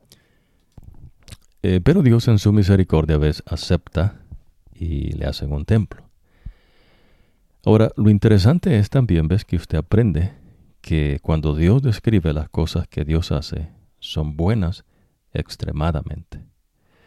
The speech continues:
Me explico, ¿no? So, Dios no es el que causa la pobreza. ¿Ves? La pobreza es un resultado del pecado.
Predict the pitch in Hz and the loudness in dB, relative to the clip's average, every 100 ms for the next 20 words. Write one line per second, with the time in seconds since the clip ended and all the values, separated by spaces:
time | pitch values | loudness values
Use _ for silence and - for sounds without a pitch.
0 | _ _ _ _ _ _ _ _ _ - | _ _ _ _ _ _ _ _ _ -14
1 | - 98 - - - - _ _ _ - | -2 0 0 -4 -6 -8 _ _ _ -8
2 | 76 73 - 76 - 135 180 - - - | -6 -6 -8 -4 2 4 4 0 -8 -20
3 | _ _ _ 82 110 143 127 120 117 - | _ _ _ 0 4 6 4 2 -4 -6
4 | 80 87 82 82 76 - - - - - | -6 -4 -4 -4 -8 -12 -16 -16 -14 -10
5 | - - 143 110 - - _ _ _ _ | -6 -4 -4 -6 -14 -20 _ _ _ _
6 | _ _ _ _ _ _ _ _ 92 87 | _ _ _ _ _ _ _ _ -2 0
7 | 90 92 90 143 143 92 87 - 90 - | 0 0 0 0 -2 -4 -6 -4 -4 -6
8 | - 98 98 92 101 98 95 73 76 90 | -4 -2 -2 -4 -4 -4 -4 -4 -4 -8
9 | _ _ _ - - - - - - - | _ _ _ -12 -12 -10 -12 -10 -10 -12